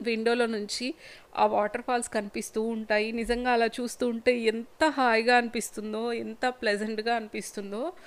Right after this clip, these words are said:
మా మామ అయితే మార్నింగ్ నుంచి ఫోర్ టైమ్స్ వచ్చి చెప్పారు. So, ఇక్కడ నుంచి బాగా కనిపిస్తుంది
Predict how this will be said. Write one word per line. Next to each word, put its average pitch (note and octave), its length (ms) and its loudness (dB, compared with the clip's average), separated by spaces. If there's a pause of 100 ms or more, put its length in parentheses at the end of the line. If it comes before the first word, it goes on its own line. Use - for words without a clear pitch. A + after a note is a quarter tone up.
(440)
మా A#3+ 140 2
మామ A#3 280 0
అయితే A3+ 260 0
మార్నింగ్ A3+ 380 0
నుంచి A#3 340 -4
ఫోర్ A3 340 2
టైమ్స్ G#3+ 320 0
వచ్చి A3 220 -2
చెప్పారు. G#3 520 -2 (540)
So, G#3 400 -2
ఇక్కడ B3+ 340 -2
నుంచి A#3+ 260 -4
బాగా A3 260 2
కనిపిస్తుంది A3+ 760 -4